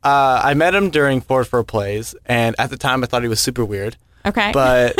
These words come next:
Speaker 2: <laughs>
Speaker 1: the more I got to hang around him, the more I, like, really liked him. He's a really, really funny guy.
Speaker 2: Yeah.
Speaker 1: And really fabulous fashion sense. Feel like I should throw that in there too. Always dressed better than I am.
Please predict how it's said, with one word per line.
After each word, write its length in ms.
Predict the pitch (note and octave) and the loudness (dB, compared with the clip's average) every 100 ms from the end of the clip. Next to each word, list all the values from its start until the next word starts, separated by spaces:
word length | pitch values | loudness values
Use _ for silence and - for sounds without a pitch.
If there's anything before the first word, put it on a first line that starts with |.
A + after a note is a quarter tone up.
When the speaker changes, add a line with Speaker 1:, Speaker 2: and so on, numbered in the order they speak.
| A4+ A4+ | -2 -4
Speaker 2:
<laughs> 160 | - | -6
Speaker 1:
the 440 | C#3+ B2+ D3+ D3 C#3 | -6 0 2 4 4
more 540 | C#3 D3+ E3+ E3+ D#3+ - | 2 4 4 4 4 2
I 160 | C#3 | 2
got 200 | C3+ C3+ | 2 0
to 80 | C3+ | -2
hang 180 | C3+ C3 | -2 0
around 240 | A2+ A2+ | 0 0
him, 100 | B2 | 0
the 60 | A#2+ | 0
more 200 | B2 C3 | 0 2
I, 60 | A#2 | 2
like, 140 | A2 | 0
really 240 | A#2 D3+ D3+ | 0 2 2
liked 300 | B2 B2+ - | 2 0 -2
him. 180 | G#2+ A2+ | -8 -6
He's 240 | A#2+ D3 | -6 -4
a 60 | C#3+ | -2
really, 360 | C#3 A3 A3 | 0 2 2
really 260 | C#3+ D3+ A#2+ | 2 2 0
funny 280 | - A#2 G#2 | 0 -2 -2
guy. 460 | F#2 D#2+ A#1 - - _ - | -4 -6 -6 -10 -18 _ -4
Speaker 2:
Yeah. 220 | E3 E3 - | -4 -6 -4
Speaker 1:
And 400 | A#2+ A2 G2+ - - - | -2 -2 -6 -12 -12 -2
really 300 | F3 E3 - | 2 2 -2
fabulous 580 | - D3 D#3 C#3+ B2+ | -2 0 2 2 0
fashion 400 | - A#2 G#2+ A2+ | 0 0 -2 -6
sense. 440 | G#2+ A2+ A2+ - - | -8 -8 -8 -10 -8
Feel 200 | - C3 | 0 2
like 100 | B2 | 2
I 80 | B2 | 0
should 160 | A#2 | -4
throw 180 | - A#2+ | -2 0
that 120 | A2 | 0
in 160 | G#2+ G#2+ | -2 -4
there 160 | G#2 | -6
too. 320 | G#2 G2+ F#2+ - | -8 -8 -8 -2
Always 340 | C3+ C#3 D3 C3+ | 2 4 2 2
dressed 240 | C3 A#2+ | -2 0
better 180 | A#2+ A2+ | 0 0
than 120 | G#2+ | -2
I 220 | G2+ F#2 | -6 -10
am. 240 | F#2 F#2+ | -14 -16